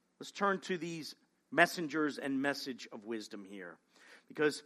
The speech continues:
everything's ready. Everything's been made ready. It's been, it's prepared. She's good to go. So what does she do? She sends out her messengers to extend the invitation to everyone.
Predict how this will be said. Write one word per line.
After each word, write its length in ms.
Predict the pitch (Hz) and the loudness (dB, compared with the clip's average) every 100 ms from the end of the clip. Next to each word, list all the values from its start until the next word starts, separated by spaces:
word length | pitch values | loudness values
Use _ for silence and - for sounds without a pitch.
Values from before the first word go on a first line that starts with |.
| _ _ | _ _
everything's 340 | 175 185 208 170 | -2 2 0 6
ready. 280 | 220 226 151 - _ _ _ _ _ _ _ _ _ - | 4 4 -4 -14 _ _ _ _ _ _ _ _ _ 2
Everything's 480 | 185 214 226 220 - | 2 4 4 4 6
been 320 | 208 190 190 | 6 6 8
made 260 | 226 254 | 10 10
ready. 360 | 226 240 247 247 | 10 12 12 8
It's 80 | - | 2
been, 160 | - - | 0 -2
it's 140 | 143 | -4
prepared. 720 | - 151 - 240 247 240 240 - - | -8 -2 6 8 10 10 6 -8 -10
She's 200 | 170 139 | -8 0
good 280 | - 254 247 | 8 8 8
to 100 | 262 | 4
go. 400 | 220 208 208 190 - | 10 12 12 8 0
So 140 | - 147 | -4 2
what 100 | 175 | 4
does 100 | 190 | 2
she 100 | 185 | 0
do? 120 | 185 | -4
She 160 | - 147 | -4 -6
sends 320 | - 139 135 | -2 -2 4
out 180 | 127 127 | 2 2
her 60 | |
messengers 680 | 127 117 - 107 101 87 - _ _ _ _ _ _ - | 0 -2 -4 -10 -10 -12 -14 _ _ _ _ _ _ -10
to 80 | |
extend 480 | - - - 214 233 | -6 -4 4 8 8
the 120 | 233 | 8
invitation 760 | 233 208 - 170 156 135 135 135 | 6 4 2 4 4 2 -2 -2
to 160 | 139 147 | -2 -2
everyone. 540 | 135 135 120 110 95 | 0 0 0 -4 -4